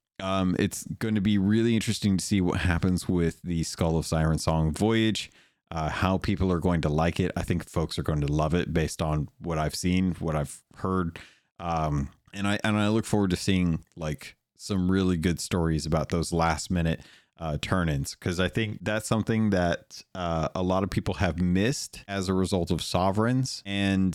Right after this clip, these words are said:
to get a little bit of that back in the form of the, the Skull of the Siren Song, uh, I think a lot of folks are going to be very interested to, to try and get that when it pops up, just based on how much you're going to get from it,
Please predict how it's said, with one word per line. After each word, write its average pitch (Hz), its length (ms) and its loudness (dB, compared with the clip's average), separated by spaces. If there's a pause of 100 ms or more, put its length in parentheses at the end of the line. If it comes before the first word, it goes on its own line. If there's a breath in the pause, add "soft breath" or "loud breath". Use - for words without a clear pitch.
(100)
to - 140 -4
get 98 420 0 (180)
a 104 120 -8
little 110 340 2
bit 113 200 2
of 107 120 2
that 107 360 0
back 95 580 -4
in 104 160 -2
the 92 60 0
form 98 420 2
of 87 180 2
the, 87 340 2
the 87 160 0
Skull 90 320 0
of 87 80 0
the 82 80 2
Siren 87 380 0
Song, 87 400 0 (460 loud breath)
uh, 85 500 0 (100)
I 101 140 -2
think 107 240 0
a 107 60 2
lot 92 320 4
of 98 100 2
folks - 320 -4
are 92 80 0
going 87 220 2
to 87 80 2
be 85 240 2
very 82 340 2
interested 82 680 -2
to, 80 180 -2
to 82 240 -4
try 82 300 -2
and 78 160 0
get 80 200 -4
that 78 220 -4
when 82 140 0
it - 100 -4
pops - 380 -6
up, - 260 -4
just 135 420 -2
based 107 300 -2
on 92 160 2
how 85 180 2
much 82 280 0
you're 82 140 0
going 82 220 0
to 76 80 0
get 73 240 -2
from 73 240 -2
it, - 160 -6